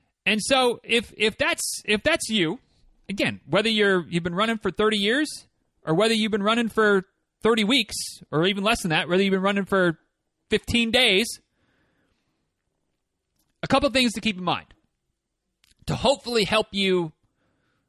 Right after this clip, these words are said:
I don't know if realize is the right word, but, like, accept and, and really embrace the fact that it, that finishing last in a race, no matter the distance,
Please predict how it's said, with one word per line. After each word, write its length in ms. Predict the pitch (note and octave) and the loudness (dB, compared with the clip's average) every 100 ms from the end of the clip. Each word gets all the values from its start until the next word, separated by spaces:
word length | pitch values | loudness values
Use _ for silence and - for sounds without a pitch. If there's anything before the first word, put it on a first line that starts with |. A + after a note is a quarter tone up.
| _ _ _ _ _ _ _ _ _ | _ _ _ _ _ _ _ _ _
I 60 | F#3+ | -2
don't 80 | |
know 80 | D3 | 0
if 100 | B2+ | 0
realize 520 | C#3 G#3+ F#3 E3 D#3+ | 0 2 4 2 2
is 80 | D3+ | 0
the 100 | D3+ | 0
right 240 | C#3 C#3 B2+ | 0 -2 -4
word, 300 | A2+ G#2 D3 _ - - | -6 -6 -10 _ -14 -2
but, 160 | F3+ | -2
like, 340 | F3+ F3 - - _ _ | 2 0 -2 -10 _ _
accept 640 | - F#3+ - - G3+ - - - - | -4 -2 -2 0 0 -2 -10 -18 -4
and, 320 | F#3 F#3 F3 - | -2 -2 -4 -2
and 300 | F3+ D#3+ C#3+ | -2 0 2
really 560 | A3 A#3+ A3+ G#3+ G3 - _ _ _ - | 2 2 2 2 -2 -6 _ _ _ -4
embrace 480 | F#3+ D#3+ G#3 G#3+ - | -2 2 2 2 0
the 60 | |
fact 280 | F3+ F#3+ E3+ | -2 0 0
that 100 | F#3 | 0
it, 200 | G3 D#3+ | -2 -2
that 140 | F#3 F3+ _ | -4 -4 _
finishing 480 | - A3+ B3+ - A3 | -4 -2 0 -2 -2
last 420 | F#3+ G3 A3 - - | 0 2 0 -4 -4
in 140 | G3+ | -2
a 60 | F#3+ | 0
race, 380 | F3 G#3+ - E3 | 0 0 -4 -6
no 100 | E3 | -2
matter 220 | F#3+ G#3 | 0 0
the 120 | F3+ | -2
distance, 560 | F3+ G3+ G#3+ G3+ - | -2 -4 -4 -6 -8